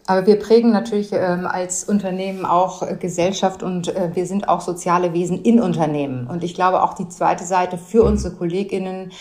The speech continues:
Speaker 1: etwas zu tun, ist auch hochrelevant. Wir sind als Otto ja auch Teil der Otto Group und damit international tätig. Und wir wissen alle, dass wir in Deutschland vergleichsweise auf der Insel der Glückseligen leben. Und dass es in anderen
Speaker 2: Mhm.
Speaker 1: Ländern ganz anders ist. Und dementsprechend, ähm,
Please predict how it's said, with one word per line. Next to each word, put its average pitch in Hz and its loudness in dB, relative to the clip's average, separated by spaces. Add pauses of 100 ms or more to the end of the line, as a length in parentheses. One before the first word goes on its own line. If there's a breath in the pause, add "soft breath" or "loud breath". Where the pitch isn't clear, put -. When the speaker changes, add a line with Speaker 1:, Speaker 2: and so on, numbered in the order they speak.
(280 loud breath)
Speaker 1:
etwas 190 0
zu 190 -2
tun, 196 -8
ist 170 -4
auch - -2
hochrelevant. 170 0 (340 loud breath)
Wir 175 -2
sind 190 0
als 175 0
Otto 202 2
ja 185 2
auch 170 0
Teil 180 0
der 180 0
Otto 190 -4
Group 208 -2
und 175 -2
damit 170 2
international 202 0
tätig. 202 -4
Und 175 -6
wir 170 -6
wissen 180 -6
alle, 190 2
dass 175 -2
wir 170 0
in 170 -2
Deutschland 190 2
vergleichsweise 226 2
auf 208 0
der 202 0
Insel 208 2
der 185 0
Glückseligen 185 0
leben. 233 4 (440 loud breath)
Und 202 0
dass 196 2
es 214 0
in - -2
anderen 202 2
Speaker 2:
Mhm. 190 0
Speaker 1:
Ländern 180 -4
ganz 160 -6
anders 233 2
ist. 233 2 (340 loud breath)
Und 196 0
dementsprechend, 202 -2
ähm, 185 0